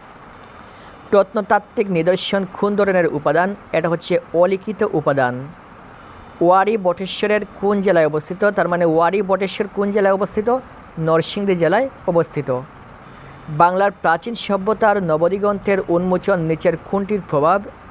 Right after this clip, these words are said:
এটা হচ্ছে ওয়ারী বটেশ্বর। একটি জাতির ইতিহাস বদলানোর ক্ষেত্রে নিচের কোনটির প্রভাব অধিক যুক্তিযুক্ত?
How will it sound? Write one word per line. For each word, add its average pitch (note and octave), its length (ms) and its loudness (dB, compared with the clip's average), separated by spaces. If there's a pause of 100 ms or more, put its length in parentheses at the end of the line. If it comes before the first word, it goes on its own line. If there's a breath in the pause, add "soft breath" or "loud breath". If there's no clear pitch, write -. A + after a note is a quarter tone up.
এটা E3 160 0
হচ্ছে E3 240 -2
ওয়ারী E3 460 2
বটেশ্বর। C#3+ 600 -4 (1300 loud breath)
একটি F3 340 2
জাতির G3+ 460 -2
ইতিহাস F#3+ 540 0
বদলানোর F3 460 0
ক্ষেত্রে F3+ 420 0
নিচের E3 320 0 (180)
কোনটির G3+ 400 -2
প্রভাব F#3+ 320 2 (200)
অধিক E3+ 300 2 (580)
যুক্তিযুক্ত? F3 680 0